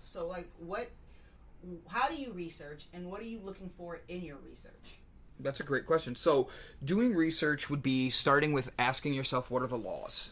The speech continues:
Speaker 2: Uh, looking into, like, actually, you know what? Can we take a quick break and we can come back and answer the questions about the laws and the regulations that are happening?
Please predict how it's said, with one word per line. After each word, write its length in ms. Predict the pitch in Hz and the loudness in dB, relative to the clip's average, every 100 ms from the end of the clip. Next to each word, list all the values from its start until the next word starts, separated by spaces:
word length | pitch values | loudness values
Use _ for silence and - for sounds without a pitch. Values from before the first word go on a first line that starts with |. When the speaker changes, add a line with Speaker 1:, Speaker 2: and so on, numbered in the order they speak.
| - | -2
Speaker 2:
Uh, 280 | 127 127 127 | 2 4 2
looking 340 | 131 156 202 | 0 0 0
into, 380 | 180 165 170 160 | 0 -2 0 2
like, 380 | 139 139 139 - - - - - - - - - | 2 2 -2 -10 -18 -20 -20 -20 -20 -20 -20 2
actually, 280 | 226 247 226 | 4 4 0
you 100 | 214 | 2
know 100 | 233 | 6
what? 280 | 190 240 - - - | 8 6 2 -10 0
Can 120 | 208 | 4
we 80 | 277 | 6
take 200 | 427 415 | 6 4
a 40 | |
quick 320 | - 220 233 | 6 6 6
break 260 | 147 139 - | 6 4 4
and 80 | 180 | 2
we 80 | 180 | 2
can 140 | 214 | 0
come 140 | 196 | 0
back 200 | 143 135 | 2 2
and 100 | - 143 | 0 -2
answer 300 | 127 139 151 | -4 -2 -4
the 60 | 127 | -4
questions 440 | - 123 - 160 | -2 -2 -4 -4
about 240 | 170 180 | 0 2
the 60 | 180 | 0
laws 340 | 190 190 208 | -2 -2 -2
and 100 | 156 | -4
the 60 | 131 | -2
regulations 640 | 131 151 143 131 - 190 | 0 0 -2 -2 -4 -4
that 120 | 208 | -2
are 60 | 208 | 0
happening? 440 | 208 220 262 311 | 0 0 2 0